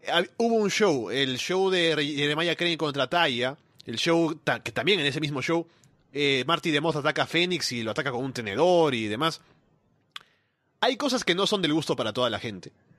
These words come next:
Y eso hace que, pues, el público decida n-, de-, dejar de ver Lucha Underground y desde ese show, los datos de audiencia han estado en picada. No sé cómo le habrá ido ahora recientemente, tal vez con algo de estos combates importantes, llama un poco más la atención de la gente.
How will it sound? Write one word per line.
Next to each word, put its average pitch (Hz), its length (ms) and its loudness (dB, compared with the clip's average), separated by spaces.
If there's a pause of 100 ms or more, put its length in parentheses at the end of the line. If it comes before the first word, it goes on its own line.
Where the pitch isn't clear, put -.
(380)
Y 160 100 0
eso 190 200 2
hace 175 180 2
que, 156 180 2
pues, 120 200 -4
el 113 80 -6
público 147 420 0
decida 143 340 0
n-, 143 160 -6
de-, 120 200 -12
dejar 156 320 0
de 135 100 2
ver 135 140 0
Lucha 135 200 -4
Underground 127 440 -2
y 110 160 -6 (520)
desde 139 200 0
ese 202 160 2
show, 226 400 2
los 131 180 0
datos 175 320 2
de 156 180 2
audiencia 151 580 0
han 151 60 -4
estado 135 540 0
en 123 140 -6
picada. 123 540 0 (500)
No 190 140 0
sé 208 100 2
cómo 170 180 0
le 147 80 2
habrá 139 180 4
ido 147 200 2
ahora 139 200 2
recientemente, 131 560 -4
tal 117 140 -2
vez 139 140 -2
con 120 160 -4
algo 135 260 0
de 127 80 0
estos 127 220 -6
combates 117 360 -4
importantes, 151 720 0
llama 127 160 -2
un 110 60 -6
poco 117 180 -4
más 120 120 -4
la 113 80 -4
atención 104 420 -2
de 127 80 -2
la 92 100 -2
gente. 160 400 0